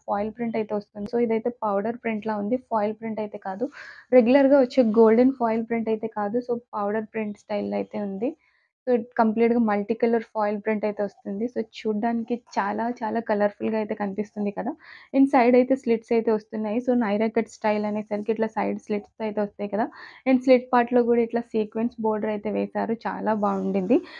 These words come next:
And ఎండింగ్‌లో కూడా కంప్లీట్‌గా సీక్వెన్స్ బోర్డర్ అయితే వస్తుంది. And లుక్ వైజ్ చాలా చాలా బ్యూటిఫుల్‌గా అయితే ఉంది డ్రెస్. And బ్యాక్ కూడా సేమ్ ఫాయిల్ ప్రింట్ అయితే వస్తుంది. So,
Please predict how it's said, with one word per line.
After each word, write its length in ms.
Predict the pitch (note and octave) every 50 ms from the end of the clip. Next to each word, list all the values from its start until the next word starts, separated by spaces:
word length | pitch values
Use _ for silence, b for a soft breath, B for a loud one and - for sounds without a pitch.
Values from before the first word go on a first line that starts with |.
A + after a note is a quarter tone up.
| B B B
And 160 | - C#4 C4+ C#4
ఎండింగ్‌లో 480 | B3+ B3 A#3+ B3 C4+ C4+ C4+ C#4+ D4 C#4
కూడా 260 | B3 B3 B3 B3 B3+ C4+
కంప్లీట్‌గా 540 | - A#3 A3 A3 A3 A3+ A3+ A3 A3 A#3 A#3 -
సీక్వెన్స్ 520 | - A3+ A3 G#3+ _ A3+ A#3+ B3 A#3+ -
బోర్డర్ 300 | - A3+ A3 G#3+ G#3 G#3+
అయితే 180 | G#3+ G#3 G#3 G#3
వస్తుంది. 440 | G#3 G3+ - _ - G#3+ G3+ G#3 A3+ -
And 180 | B3+ B3+ A#3+ A#3+
లుక్ 220 | B3 B3 B3 B3+
వైజ్ 200 | C#4 D4 C#4+ C#4+
చాలా 300 | - B3 G#3+ G#3+ A3 A#3+ C4+
చాలా 280 | C4+ C4 A#3+ A#3+ A#3+ A3
బ్యూటిఫుల్‌గా 520 | G#3 A3 A3 G#3+ G#3+ - A#3+ A3+ A3 A3
అయితే 220 | G#3+ G#3 G#3 G#3+ G#3+
ఉంది 240 | G#3 G#3 G3+ A3 G#3+
డ్రెస్. 360 | G3 G3+ G3+ G#3 B3 C4 - _ b b b b b -
And 160 | B3 B3+ A#3+
బ్యాక్ 260 | G#3+ A#3 A3+ G#3+ A3 -
కూడా 200 | - B3 B3 B3+ B3+
సేమ్ 280 | B3+ - A3+ A3 A3+ B3 B3
ఫాయిల్ 280 | B3 A#3 G#3+ G#3 A3 G#3+
ప్రింట్ 220 | G#3 A3+ A3 G#3+ A3+
అయితే 140 | G#3+ G#3 G#3
వస్తుంది. 360 | G#3 G#3 _ - G#3 G#3 A#3+
So, 120 | B3+ -